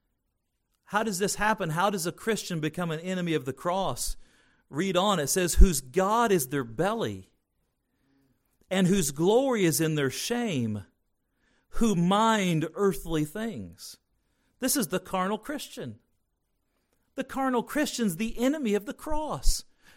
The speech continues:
Their God's their belly. They just live according to their desires. "I want this, I want that, I want this, I want that." That's how they live. Their glory's in their shame. It's all about them. Me, my, mine. Look at me. Look what I did. Look what I can do. Look how much money I have.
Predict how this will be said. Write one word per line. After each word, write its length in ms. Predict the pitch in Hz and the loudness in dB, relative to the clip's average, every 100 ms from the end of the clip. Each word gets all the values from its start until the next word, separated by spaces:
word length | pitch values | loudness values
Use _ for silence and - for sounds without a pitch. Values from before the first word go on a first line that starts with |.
| - | -6
Their 140 | 320 | -4
God's 400 | 220 180 185 190 | 2 4 4 2
their 100 | 202 | -2
belly. 340 | 247 262 285 247 | -2 0 2 2
They 140 | 233 | 0
just 220 | 262 196 | 0 -2
live 180 | 165 165 | -2 -2
according 400 | 180 190 196 214 | -2 2 2 2
to 120 | - 208 | -2 -4
their 100 | 233 | -2
desires. 540 | 226 208 240 190 135 | 0 0 2 0 0
"I 100 | 156 | 0
want 260 | 185 220 208 | 0 -4 -2
this, 280 | 285 170 | -2 0
I 100 | 160 | -2
want 240 | 170 196 220 | -2 -4 -6
that, 240 | 269 233 | -6 -4
I 100 | 151 | -4
want 220 | 185 208 | -4 -6
this, 260 | 202 277 - | -6 -4 -4
I 100 | 156 | -4
want 200 | 170 190 | -6 -6
that." 140 | 262 | -6
That's 180 | 151 139 | -8 -8
how 120 | 151 | -8
they 120 | 175 226 | -6 -6
live. 480 | 262 294 240 - - _ _ _ _ _ - | -6 -8 -10 -14 -20 _ _ _ _ _ -6
Their 140 | 311 | -6
glory's 480 | 170 170 175 208 175 | -2 0 2 2 2
in 80 | 214 | -2
their 120 | 233 | -2
shame. 380 | - 294 285 202 | -4 -4 -4 -4
It's 140 | 160 | -4
all 160 | 185 208 | -2 -2
about 320 | 185 220 175 | 0 0 0
them. 340 | 277 262 170 | 0 2 0
Me, 240 | 196 269 233 | 0 0 0
my, 320 | 202 254 247 | 0 0 0
mine. 380 | 208 247 233 202 | 0 0 0 0
Look 180 | 254 254 | 0 0
at 100 | 220 | -2
me. 280 | 254 247 | 0 0
Look 120 | 226 262 | -2 0
what 140 | 269 | 0
I 200 | 247 240 | 2 2
did. 180 | 196 190 | 2 0
Look 140 | 277 | 0
what 120 | 262 | 0
I 140 | 240 226 | 2 0
can 180 | 220 190 | 0 0
do. 100 | 190 | 2
Look 140 | 247 | 2
how 80 | 269 | 0
much 160 | 240 | -2
money 220 | 226 233 220 | -2 -4 -4
I 140 | 208 | -2
have. 240 | 175 151 | -2 -2